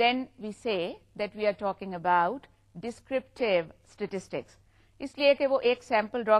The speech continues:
کیا اور اسی کو ڈسکرائب کر رہے ہیں۔ لیکن جب آپ اس، آ، کانسیپٹ کو ایکسپینڈ کرتے ہیں to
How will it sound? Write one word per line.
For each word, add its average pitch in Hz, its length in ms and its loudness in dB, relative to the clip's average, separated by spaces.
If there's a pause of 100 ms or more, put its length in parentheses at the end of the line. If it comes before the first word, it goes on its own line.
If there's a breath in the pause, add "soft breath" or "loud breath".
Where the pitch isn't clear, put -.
کیا 208 260 2 (400 soft breath)
اور 247 320 8 (140)
اسی 302 260 -4
کو 269 140 6
ڈسکرائب 214 580 2
کر 175 180 -4
رہے 170 100 -6
ہیں۔ 160 220 -14 (580)
لیکن 247 460 0 (460)
جب 247 220 4 (160)
آپ 196 420 4 (340)
اس، 220 100 -6 (220)
آ، 190 440 6 (500)
کانسیپٹ 220 440 0
کو 226 60 -2
ایکسپینڈ 220 640 4
کرتے 190 320 -6
ہیں 175 220 -10 (540)
to 254 100 -4